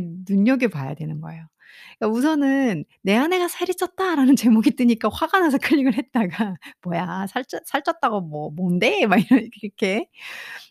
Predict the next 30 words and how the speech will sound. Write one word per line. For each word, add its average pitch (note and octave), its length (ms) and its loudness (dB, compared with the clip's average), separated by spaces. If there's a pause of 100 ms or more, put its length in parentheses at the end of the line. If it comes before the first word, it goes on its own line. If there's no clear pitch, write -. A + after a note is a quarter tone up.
(100)
그러니까 G#3 260 -4
물론 A3 300 2
제가 F#3 240 0
인제 E3 120 -2
화가 B3 240 -4
났던 F#3+ 280 -4
건 G3+ 120 -2
아니지만 E3+ 380 -4
보통은 G3 720 -2
댓글 - 320 -2
같은 D#4 220 0
걸 A#3 120 2
보니까는 D#3+ 800 -6 (440)
여기 E3+ 180 -10
저랑 D#3 580 -4
제가 D#3+ 280 -6
지금 D3 180 -8
말씀드리는 D#3+ 720 -6
비슷한 - 440 -4
호기심으로 D4 540 -2
많이 D3 200 -6
보시더라고요. D#3 480 -10
저 - 140 -8
같은 A#3 280 -2
경우는 A#3 380 2 (180)
'뭐지?' G#3+ 500 0
그냥 C4 180 6
이러고선 G3 560 2
클릭을 C#4+ 320 -2
했어요. F3 600 -4